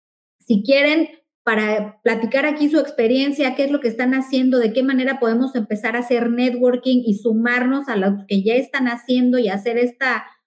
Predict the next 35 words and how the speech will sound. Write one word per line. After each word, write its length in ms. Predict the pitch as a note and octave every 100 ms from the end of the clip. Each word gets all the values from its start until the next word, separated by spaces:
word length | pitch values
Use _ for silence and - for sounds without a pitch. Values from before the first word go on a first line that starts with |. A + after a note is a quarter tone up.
| _
ola 260 | - B3 C#4
de 140 | C4
sostenibilidad 800 | B3 G#3 G3+ G#3+ G#3+ G#3+ G#3 A3 A#3
muchísimo 640 | B3+ B3+ G#3 A3+ G#3 G3+
más 320 | A3 A#3+ A#3
grande, 380 | A#3+ A#3 A#3 B3
porque 380 | A#3 G#3 G#3+ G#3
ya 240 | B3+ B3
es 100 | C4+
el 180 | D4 B3+
momento 460 | A3 G#3 A3 G#3+ B3
de 140 | A#3+
la 160 | G3 F3
acción. 720 | - - - A3 G#3 G3+ - _ _ _
Ya 240 | - B3 A#3+
todo 260 | C#4 C#4 C#4+
lo 140 | C4+
que 120 | A#3+
teníamos 440 | G3+ G#3+ A3+ B3+ -
que 100 | A#3
haber 220 | G#3 A#3+
leído, 380 | B3+ A#3+ A#3 B3
ya 220 | G3+ A3+
lo 100 | A#3+
leímos. 760 | A#3 G3+ A3 B3 G#3+ - - - _ _
Ahora 280 | G#3 A3 A#3
hay 100 | B3+
que 80 | C4
empezar 500 | A3+ G#3 G#3 A3+ A3
a 80 | A#3+
actuar 480 | A#3+ - A#3+ C4
y 100 | C#4+
empezar 540 | B3+ G3+ G3 G3 A3 A3+
a 180 | B3+ G4 - _ _ _
movernos 800 | A#3 A#3 A3 C4 D4 D4+ E4 B4+